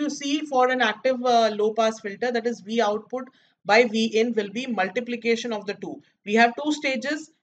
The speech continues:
connected in series. Uh, for the filtering stage, the output is, uh, the, uh, gain is A L. For the filtering stage, it is, uh, for the, um, uh, amplification stage, it, it is A F. So when I, uh, multiply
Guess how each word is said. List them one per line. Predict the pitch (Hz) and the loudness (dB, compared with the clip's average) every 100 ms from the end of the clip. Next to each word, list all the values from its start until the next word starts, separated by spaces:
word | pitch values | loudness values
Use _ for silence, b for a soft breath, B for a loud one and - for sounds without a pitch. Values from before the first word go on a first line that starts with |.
| _ | _
connected | 226 220 220 262 | 0 0 -2 -8
in | 269 262 | -8 -10
series. | 247 254 285 320 - b b - | -10 -6 -6 -8 -12 b b -2
Uh, | 208 | -2
for | 202 226 233 | 2 2 2
the | 269 | 0
filtering | 269 247 262 262 | -2 -2 -2 -4
stage, | - 262 269 | -4 -4 -2
the | 233 | 0
output | 226 202 202 247 247 | 2 2 0 -4 -2
is, | 214 220 214 | 2 0 0
uh, | 208 196 | -4 -4
the, | 208 196 165 - | -6 -8 -10 -10
uh, | 180 | -8
gain | 165 220 254 | -2 0 2
is | 254 233 | -2 -4
A | 233 208 | -4 2
L. | 226 294 - B B | 2 0 -8 B B
For | 233 | 0
the | 240 302 | 2 2
filtering | 285 233 247 254 | 0 0 0 -2
stage, | - 240 233 226 | -4 0 0 0
it | 208 | -2
is, | 220 214 208 | 0 -2 -2
uh, | 196 180 - | -2 0 -2
for | 220 | -4
the, | 202 208 196 | -4 -4 -4
um, | 170 165 160 151 - - _ _ _ _ _ _ _ _ _ _ _ - 175 | -2 -2 -4 -10 -16 -20 _ _ _ _ _ _ _ _ _ _ _ -20 -12
uh, | 170 175 | -8 -4
amplification | 196 233 247 247 247 262 | -2 -2 -2 2 2 2
stage, | 269 254 247 233 | -2 0 0 0
it, | 208 | -2
it | 220 208 220 | -2 -4 -6
is | 226 220 | -4 -2
A | 202 202 | 0 2
F. | 240 - B B B | 0 -2 B B B
So | - 254 | -2 6
when | 240 | 8
I, | 247 294 302 | 8 6 4
uh, | 226 | 2
multiply | 226 208 277 285 302 | 2 2 0 2 4